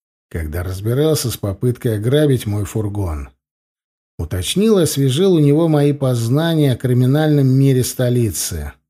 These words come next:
Торговцев крышевали трое авторитетов: Громила, Северный и Марлок. Их имена я медленно называл, и торговец мигнул на последнем имени.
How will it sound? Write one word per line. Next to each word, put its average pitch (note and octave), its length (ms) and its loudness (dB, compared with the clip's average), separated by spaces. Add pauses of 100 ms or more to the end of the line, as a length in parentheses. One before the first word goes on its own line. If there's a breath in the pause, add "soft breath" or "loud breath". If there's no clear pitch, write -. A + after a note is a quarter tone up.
(600)
Торговцев G3+ 600 -4
крышевали D#3+ 640 0
трое C3+ 480 0
авторитетов: A2+ 960 -4
Громила, C#3+ 640 0
Северный C#3+ 720 2
и C3+ 140 -2
Марлок. A2+ 720 -2 (500)
Их G3 220 0
имена G3 360 2
я E3+ 180 2
медленно D3+ 600 2
называл, D3+ 600 2
и D3 60 4
торговец D3 720 2
мигнул D3 480 4
на C3+ 100 2
последнем B2+ 680 0
имени. E2+ 600 -2